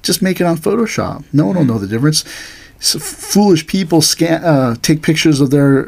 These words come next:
Shodan, Nidan, Sandan ranks and put 'em on their Facebook page. You just take a snapshot of that, make that in Photoshop. Boom, you're fourth dan.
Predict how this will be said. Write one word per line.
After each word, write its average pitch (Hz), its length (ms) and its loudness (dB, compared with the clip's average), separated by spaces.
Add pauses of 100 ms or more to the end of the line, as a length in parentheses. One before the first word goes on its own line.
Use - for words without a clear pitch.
Shodan, 143 560 2
Nidan, 139 260 4
Sandan 139 420 4
ranks 151 240 2
and 139 80 -2
put 147 100 2
'em 139 100 4
on 135 120 4
their 139 80 2
Facebook 143 360 0
page. 190 280 0 (420)
You 139 80 -2
just 131 160 0
take 147 160 0
a - 40 -4
snapshot 156 500 0
of 156 80 4
that, 185 320 0
make 143 260 2
that 151 200 2
in 147 100 2
Photoshop. 160 680 0 (100)
Boom, 185 340 -2
you're 160 120 -2
fourth - 340 -4
dan. 135 360 -8